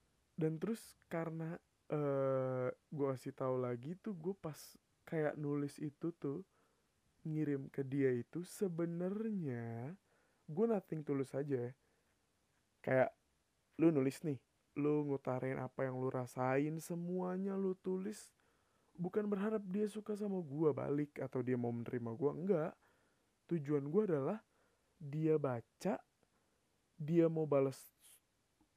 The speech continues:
tulisan gua atau enggak, ya udah gitu loh. Karena gua cuma pengen kayak ngasih tahu doang gitu loh. Gua pengen ngasih tahu doang nih.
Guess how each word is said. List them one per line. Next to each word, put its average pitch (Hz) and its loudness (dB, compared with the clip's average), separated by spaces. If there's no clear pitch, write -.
tulisan 139 0
gua 127 2
atau 123 -4
enggak, 127 0
ya 117 -4
udah 208 2
gitu 165 -2
loh. 113 -8
Karena 151 -2
gua 233 -2
cuma 208 -2
pengen 175 -4
kayak 160 -4
ngasih 143 -6
tahu 139 0
doang 143 0
gitu 120 -8
loh. 117 -14
Gua 165 -4
pengen 185 -2
ngasih 180 -8
tahu 175 -2
doang 208 0
nih. 240 2